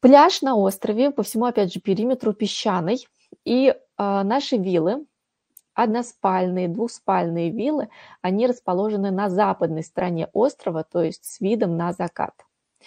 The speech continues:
Здесь же, на западной стороне острова, находится основная инструк-, инфраструктура. Это лаунж, это консьерж-сервис, это рестораны, бары, наш основной бассейн, центральный пляж, причал,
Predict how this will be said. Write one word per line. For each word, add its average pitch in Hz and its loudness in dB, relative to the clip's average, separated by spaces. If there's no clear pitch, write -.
Здесь 247 2
же, 311 0
на 214 0
западной 190 2
стороне 190 -2
острова, 277 -4
находится 208 0
основная 202 0
инструк-, 202 -6
инфраструктура. 214 2
Это 190 2
лаунж, 208 4
это 185 2
консьерж-сервис, 214 0
это 180 -2
рестораны, 202 -2
бары, 196 2
наш 180 -4
основной 185 -2
бассейн, 240 6
центральный 196 2
пляж, 240 2
причал, 226 2